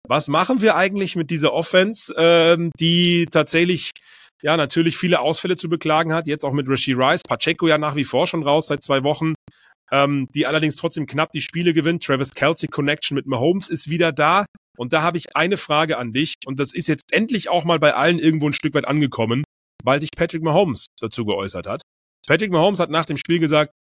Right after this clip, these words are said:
vielleicht müssen wir endlich auch mal unserer Defense viel mehr Credit geben, als wir's tun. Das macht man ja irgendwie immer nach dem Spiel als Quarterback, egal welche Position in der Offense, ja, they did a g-, great job, bla, bla, bla, das sagen sie immer, aber diesmal hat das echt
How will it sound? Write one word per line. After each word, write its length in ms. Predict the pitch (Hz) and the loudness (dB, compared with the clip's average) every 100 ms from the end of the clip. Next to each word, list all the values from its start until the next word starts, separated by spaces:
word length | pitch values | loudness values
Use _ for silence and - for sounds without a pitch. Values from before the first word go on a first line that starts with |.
| _ _ | _ _
vielleicht 500 | - 101 110 208 - | -8 -2 0 0 -2
müssen 300 | 165 180 175 | -2 -2 -2
wir 140 | 147 110 | -2 -2
endlich 340 | 147 185 151 | -2 -4 -2
auch 160 | 139 143 | -2 2
mal 120 | 147 | 2
unserer 220 | 131 127 | 2 0
Defense 560 | 107 127 165 104 104 - _ _ _ | -2 -4 -4 -4 -4 -8 _ _ _
viel 220 | - 170 175 | -2 0 2
mehr 140 | 123 | 0
Credit 320 | - 131 123 | 0 -2 -2
geben, 240 | 117 117 92 | -2 -4 -4
als 160 | 107 | -6
wir's 100 | 120 | -8
tun. 260 | - 135 92 - _ _ - | -4 -2 -4 -8 _ _ -12
Das 180 | 92 | -8
macht 260 | 101 127 - | -4 -4 0
man 140 | 151 | 0
ja 140 | 131 123 | 2 0
irgendwie 300 | 135 127 117 | -2 -4 -4
immer 360 | 135 135 214 294 _ | 0 2 2 0 _
nach 200 | 151 165 | -6 -4
dem 160 | - 170 | -2 -4
Spiel 260 | - 180 | -4 -4
als 200 | - 107 | -4 -6
Quarterback, 540 | - 101 104 101 101 101 | -6 -2 -2 0 0 -2
egal 300 | 92 98 104 | -4 -2 0
welche 200 | 101 - | -2 -6
Position 380 | 110 107 107 110 | -6 -6 -6 -6
in 60 | |
der 100 | 101 | -4
Offense, 360 | 110 123 107 113 | -4 -4 -4 -2
ja, 280 | 123 123 113 - - - - | 0 0 -2 -8 -20 -20 -6
they 200 | 113 120 | 0 0
did 160 | 120 127 | 2 0
a 40 | |
g-, 180 | 120 127 | 0 -2
great 280 | 123 131 123 | 0 -2 0
job, 280 | 135 123 123 - | 2 4 4 0
bla, 160 | 120 | -2
bla, 160 | 123 113 | -2 -2
bla, 280 | 113 147 208 | 0 0 0
das 140 | 127 | -2
sagen 220 | - 127 | -4 -4
sie 100 | 117 | -2
immer, 200 | 135 175 | -2 -2
aber 140 | 123 117 | -2 -4
diesmal 280 | 131 156 147 | -4 -2 -2
hat 80 | |
das 180 | 147 - | -2 -4
echt 180 | - - | -4 -6